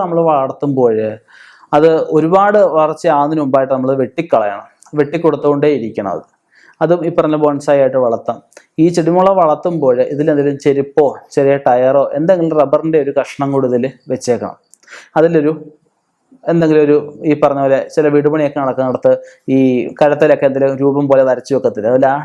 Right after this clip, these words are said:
ടയറിൽ എന്തെങ്കിലും രൂപം വരച്ച് വേണം അത് തൂക്കിയേക്കണം. അത് ആ രൂപം മങ്ങിത്തുടങ്ങുമ്പോൾ അത് മാറ്റിക്കോളും. അടുത്ത ഒരു ടയറിൻ്റെ പീസോ വല്ലതും എടുത്ത് അതുപോലെ രൂപം വരച്ച് അത് തൂക്കുക. അപ്പം ഇങ്ങനെയുള്ള ഒരുപാട് കാര്യങ്ങൾ നെഗറ്റീവ് എനർജി നമുക്ക് ഒഴിവാക്കാൻ സാധിക്കും. നെഗറ്റീവ്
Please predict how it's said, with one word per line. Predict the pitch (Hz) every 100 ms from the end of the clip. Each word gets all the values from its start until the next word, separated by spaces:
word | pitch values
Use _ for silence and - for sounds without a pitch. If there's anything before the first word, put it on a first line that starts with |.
| -
ടയറിൽ | 139 143 156 160
എന്തെങ്കിലും | 135 135 131
രൂപം | 131 139 135
വരച്ച് | 120 113 135
വേണം | 120
അത് | 120 131
തൂക്കിയേക്കണം. | 120 110 107 87 - _ _ _ - - - - -
അത് | 185 196 143 - - _ _ _ - - - - -
ആ | 160
രൂപം | 175 175 185 180
മങ്ങിത്തുടങ്ങുമ്പോൾ | 170 180 180 160 160 180 165
അത് | 165
മാറ്റിക്കോളും. | 156 165 147 151 147 170
അടുത്ത | 151 - 160
ഒരു | 147 151
ടയറിൻ്റെ | 160 147 147 143 143
പീസോ | 135 147
വല്ലതും | 131 135
എടുത്ത് | 135 139
അതുപോലെ | 131 135 131
രൂപം | 131 131
വരച്ച് | 123 117 - - -
അത് | 139 139
തൂക്കുക. | 127 - 107 - _ - -
അപ്പം | _ 208
ഇങ്ങനെയുള്ള | 220 262 233 226
ഒരുപാട് | 202 220 233 226
കാര്യങ്ങൾ | 190 175 180 180 175
നെഗറ്റീവ് | 156 156 196 180 156
എനർജി | 143 139 147
നമുക്ക് | 131 123 143 - 135
ഒഴിവാക്കാൻ | 143 135 - 123 -
സാധിക്കും. | 101 104 - _ _ -
നെഗറ്റീവ് | 147 175 180 220